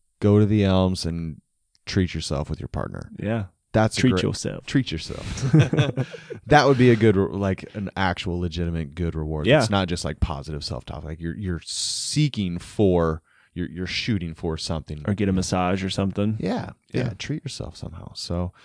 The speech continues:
Speaker 1: um, and again, this, I'm not great at this personally with myself, um,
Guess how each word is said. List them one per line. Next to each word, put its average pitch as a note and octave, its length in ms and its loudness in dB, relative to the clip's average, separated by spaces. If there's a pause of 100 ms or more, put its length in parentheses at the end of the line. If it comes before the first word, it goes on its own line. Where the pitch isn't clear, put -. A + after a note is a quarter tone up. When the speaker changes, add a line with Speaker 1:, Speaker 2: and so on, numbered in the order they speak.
(500)
Speaker 1:
um, F#2+ 380 -4 (240)
and A#2 80 2
again, F#2+ 240 2
this, A#2+ 280 4 (1300)
I'm A#2 180 2
not F2 260 2
great F#2+ 400 0
at F2+ 240 -2
this G#2+ 200 0
personally G2+ 520 0
with F2+ 200 -2
myself, E2+ 880 -6
um, D#2+ 440 -6